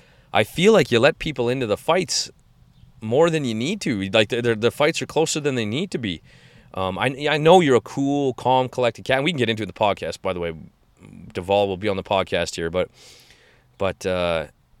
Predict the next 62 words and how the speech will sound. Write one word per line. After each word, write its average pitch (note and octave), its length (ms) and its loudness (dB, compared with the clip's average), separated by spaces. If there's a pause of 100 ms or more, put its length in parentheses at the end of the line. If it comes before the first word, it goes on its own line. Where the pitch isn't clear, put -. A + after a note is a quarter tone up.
(140)
I, A#2 200 0
I B2+ 60 4
don't C#3+ 100 2
know C#3+ 40 2
if C3+ 120 -4
it's C3 120 -4
a G#2 60 -6
safety E3+ 440 0
thing, E3 220 -2
maybe. F3 320 -2
Like, A2+ 180 0
you D3+ 60 -4
know, F3 140 -2
just F3 200 -8
always B2+ 300 2
safety D3 300 -2
first, E3+ 340 -4
and G#2+ 100 -2
that's G2+ 200 -2
okay. B2 260 0
But, G#2+ 200 2 (640)
but G2 180 0
I, F#2+ 280 2
I A2+ 80 -10
definitely E3+ 420 -6
feel E3+ 240 -4
like A#2 140 -4
I'd, A#2 140 -6
I'd A#2 160 -6
love D#3+ 140 0
to C#3+ 80 -6
see D#3 140 -8
Deval, A#2 520 -2 (500)
you G#2 80 -12
know, G2+ 160 -4
rawr, B2+ 540 8
put D3 160 2
some B2 100 -2
ugliness C#3 460 4
into G#2+ 140 -6
him. F#2+ 180 -6 (540)
And G2 140 -2
Chris D3 180 2
McMillan C3+ 440 -2
previously D3 440 0
was G2 100 -4
saying, G2+ 240 -2
"Listen, C3 220 -2
man, F#2+ 140 -2
that A#2 140 -6
guy F3+ 180 0
can G#2+ 180 -10
kick." B2+ 260 -6
And F#2 80 -6
his C#3 120 -4
corner C#3 280 0
were G2 60 -4
calling C#3 360 -2
for A#2 140 -10
him A2 100 -8
to F#2+ 60 -8
kick. - 380 -4